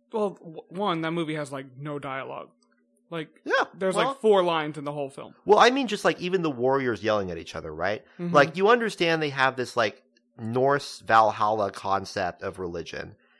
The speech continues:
Speaker 2: And they talk to each other in a realistic way based on that.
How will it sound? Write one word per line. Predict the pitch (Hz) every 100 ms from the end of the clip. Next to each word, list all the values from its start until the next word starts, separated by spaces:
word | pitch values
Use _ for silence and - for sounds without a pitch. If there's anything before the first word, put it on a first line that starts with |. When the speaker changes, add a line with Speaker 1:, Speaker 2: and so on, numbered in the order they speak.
| -
Speaker 2:
And | 143
they | 165
talk | 160 - -
to | - 160
each | 143
other | 135 127 127 127 _ _ _ -
in | 208
a | 214
realistic | 185 233 220 214 185 175
way | 185 165
based | 147 147 -
on | 139 131
that. | 127 -